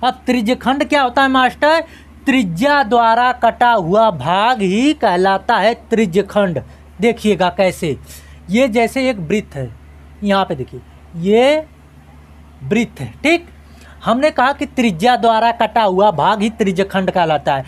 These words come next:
त्रिज्या क्या होती है? केंद्र से परिधि तक की दूरी को त्रिज्या कहते हैं, ये आर हो गया, और यहाँ से ये भी मिलाएंगे तो ये भी त्रिज्या कहलाएगी, ठीक।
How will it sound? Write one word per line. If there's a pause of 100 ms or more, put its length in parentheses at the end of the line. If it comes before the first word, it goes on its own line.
(260)
त्रिज्या
क्या
होती
है? (340)
केंद्र
से (260)
परिधि
तक
की
दूरी
को
त्रिज्या
कहते
हैं, (100)
ये
आर
हो
गया, (420)
और
यहाँ
से
ये
भी
मिलाएंगे
तो
ये
भी
त्रिज्या
कहलाएगी, (320)
ठीक।